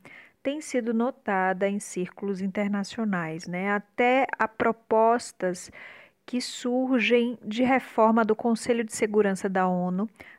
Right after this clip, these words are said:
para que haja mais vozes africanas naquele espaço de poder. Em contrapartida, quando falamos de situações que exigem intervenção internacional, por exemplo, casos de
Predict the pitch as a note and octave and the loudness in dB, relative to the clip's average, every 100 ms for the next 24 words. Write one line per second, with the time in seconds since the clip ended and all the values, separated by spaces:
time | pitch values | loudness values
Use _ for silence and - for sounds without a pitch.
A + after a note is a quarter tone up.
0 | _ A3 A3 - B3 F#3+ G3+ G#3 G#3 A3 | _ 0 0 2 4 4 4 2 0 0
1 | B3+ C#4+ A#3 F#3+ G3 G3 G3+ G3 G3+ - | 0 -2 -6 0 2 4 2 0 -2 -2
2 | G3 - - F#3 F#3 G3 F#3+ A3 A3 A3 | -6 -8 -8 -4 -2 -2 -2 -2 -2 -2
3 | A3 - - F3+ F3+ - G3 - G#3 F#3 | -2 -4 -2 -2 -2 -10 -8 -4 -4 -4
4 | E3 E3 _ _ - - - - _ B3+ | -6 -10 _ _ -20 -20 -20 -20 _ -6
5 | E4 - F4 D#4+ D#4+ - A#3 - - - | -6 -2 -2 0 0 0 -2 -4 -10 -4
6 | B3+ A3+ A3 A3 C#4+ D#4 - D4+ C4 A3+ | -2 2 0 0 -4 -2 -4 -2 0 0
7 | A3+ G#3+ G#3 A3+ C4+ D4+ C#4 - A3 G3+ | 0 -2 -6 -4 -4 -2 -6 -2 -2 -2
8 | - G3+ G3 - A#3 A#3 G#3 G3 A#3+ C4+ | -4 -6 -6 -10 -6 -4 -4 -4 -2 -2
9 | B3 A#3+ A3 - C4 D#4+ E4+ - B3+ A#3 | 0 -2 -2 -8 -8 -6 -6 -2 0 2
10 | G#3+ G#3 - G#3 F#3+ F#3+ G3 F#3 F3+ F3+ | 2 0 0 -2 -2 -2 -2 -2 -2 -4
11 | G3 F#3+ G3 G#3 - - _ - A3 G3+ | -4 -2 -4 -6 -14 -20 _ 2 4 4
12 | F3+ F#3+ G3 - F#3 F#3 F#3 F3 F3 G3 | 2 -2 -4 -2 0 0 -4 -6 -4 -2
13 | G#3+ G#3 | 0 -2